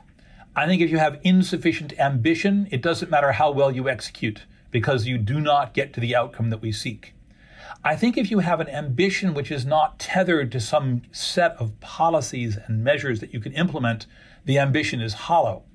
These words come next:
and that doesn't generate an outcome that's believable. So I think what you want to do is to develop your ambitious outcome and then to develop a set of policies and measures that will enable you to achieve it. We've seen that from a number of players, right? The U S is trying to do that. We're working on a set of policies.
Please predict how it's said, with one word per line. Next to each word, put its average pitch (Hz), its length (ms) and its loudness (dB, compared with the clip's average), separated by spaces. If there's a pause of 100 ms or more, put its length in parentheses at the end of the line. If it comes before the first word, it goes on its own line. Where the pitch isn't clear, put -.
(260)
and 127 160 2
that 131 140 0
doesn't 135 260 -4
generate 120 300 0
an 110 80 -2
outcome 120 420 -2
that's 107 140 -2
believable. 101 580 -2 (460)
So 160 140 0
I 196 60 4
think 247 120 0
what 302 120 2
you 240 100 -4
want 202 180 4
to 170 60 2
do 147 260 0
is 135 160 -2
to - 100 -6
develop 151 540 0
your 131 320 0
ambitious 127 680 0
outcome 113 680 -2 (280)
and 120 120 2
then 185 120 4
to 170 80 2
develop 143 360 2
a - 80 -10
set - 240 -2
of 170 160 0
policies 147 560 0
and 117 180 0
measures 117 380 0
that 123 160 -6
will 117 140 -4
enable 110 280 0
you 101 180 -2
to 107 160 -8
achieve 104 400 -4
it. 95 120 -10 (640)
We've 220 180 4
seen 294 360 -4
that 170 220 0
from 165 120 -4
a 160 40 -4
number 170 240 -4
of 170 120 -8
players, - 560 -4
right? 120 320 0
The - 220 -4
U 214 60 6
S 254 180 0
is 110 120 0
trying 107 300 0
to 101 60 -4
do 92 180 -8
that. - 280 -14
We're 113 120 0
working 147 340 -2
on 139 120 -4
a 110 60 -2
set 135 200 0
of 127 140 -2
policies. 180 680 2